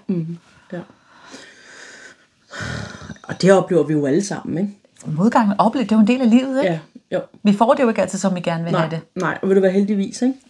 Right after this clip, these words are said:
Speaker 2: Jo, det tror jeg, fordi jeg tror samtidig, vi er, bliver fanget lidt af det,
Speaker 1: Ja.
Speaker 2: ikke?
Speaker 1: Tror du ikke, det der modgang, det gør os til dem, vi er? Altså, hvis vi,
Speaker 2: Jo.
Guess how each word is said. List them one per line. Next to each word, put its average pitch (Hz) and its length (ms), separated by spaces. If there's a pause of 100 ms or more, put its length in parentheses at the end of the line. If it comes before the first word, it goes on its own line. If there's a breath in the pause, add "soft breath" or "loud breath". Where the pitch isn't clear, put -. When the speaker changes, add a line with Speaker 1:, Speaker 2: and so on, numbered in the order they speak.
(180)
Speaker 2:
Jo, 180 120 (200)
det 202 100
tror 226 140
jeg, 214 80
fordi 196 160
jeg 185 80
tror 202 120
samtidig, 202 340
vi 190 100
er, 170 360 (360)
bliver 185 140
fanget 196 340
lidt 190 120
af 175 100
det, 170 100
Speaker 1:
Ja. 170 80
Speaker 2:
ikke? 240 120 (640 loud breath)
Speaker 1:
Tror 233 160
du 247 60
ikke, 254 120
det 254 120
der 226 180
modgang, 196 480
det 190 120
gør 170 200
os 202 160
til - 180
dem, 175 180
vi 175 120
er? 147 160 (160)
Altså, 160 380 (180)
hvis 160 240
vi, 165 200
Speaker 2:
Jo. 185 180